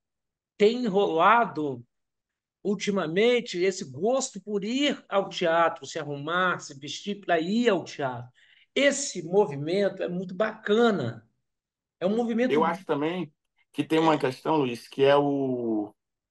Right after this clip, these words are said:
Speaker 2: desejo profundo do contato com o outro. Vivemos num,
Speaker 1: Exato.
Speaker 2: é muito recente.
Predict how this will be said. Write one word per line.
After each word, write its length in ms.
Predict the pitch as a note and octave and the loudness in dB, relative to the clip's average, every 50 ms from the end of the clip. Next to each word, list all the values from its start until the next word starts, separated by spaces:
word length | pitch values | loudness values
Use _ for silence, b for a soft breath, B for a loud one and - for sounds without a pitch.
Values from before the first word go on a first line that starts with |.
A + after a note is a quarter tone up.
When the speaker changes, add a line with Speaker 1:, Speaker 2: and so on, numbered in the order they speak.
| _ _ _ _ _ - | _ _ _ _ _ 0
Speaker 2:
desejo 440 | D3 F#3+ F#3+ F3 F#3+ E3+ D#3+ D3+ - - _ _ - | 2 2 4 4 4 2 2 -2 -8 -14 _ _ 2
profundo 600 | D#3+ D3+ C3+ C3 - - - F3 F3+ E3 D#3 D3 | 4 4 4 4 0 -6 -4 -2 0 2 4 4
do 120 | E3 D#3 | 4 4
contato 560 | - E3 D3+ D3 C3+ C3 D3+ D#3 D3+ D3+ - | 4 4 2 2 2 2 2 2 2 0 -4
com 160 | - C#3+ C#3 | -8 -6 -6
o 140 | B2+ A#2+ A#2 | -4 0 2
outro. 500 | A#2 B2+ D3+ D#3+ - - - F2+ - - _ _ _ _ _ _ _ _ _ _ _ _ _ _ _ - | 4 4 4 4 0 -2 -8 -14 -14 -16 _ _ _ _ _ _ _ _ _ _ _ _ _ _ _ -10
Vivemos 640 | A2 C3+ D#3+ E3+ C#3 B2 D3+ F3 G#3+ A3 F#3+ E3+ D3+ | -4 -2 -2 -2 2 2 2 4 4 4 4 4 4
num, 240 | F3 F#3 F#3 F#3 - - | 2 2 0 -2 -4 -4
Speaker 1:
Exato. 120 | F#3 F#3 | -4 -4
Speaker 2:
é 180 | - - F3+ F#3 | -2 0 0 2
muito 420 | F#3 G3 F#3+ - _ G#3 G3 G#3+ | 2 2 0 -2 _ -4 -2 -2
recente. 1080 | G#3 G#3+ A3 G#3 G3+ - - - D#3+ F3 G3 A3 C4+ C4 - - - - - F#3+ - | -2 -2 -4 -6 -6 -8 -8 -6 -4 0 0 0 0 -2 -6 -14 -12 -10 -10 -10 -12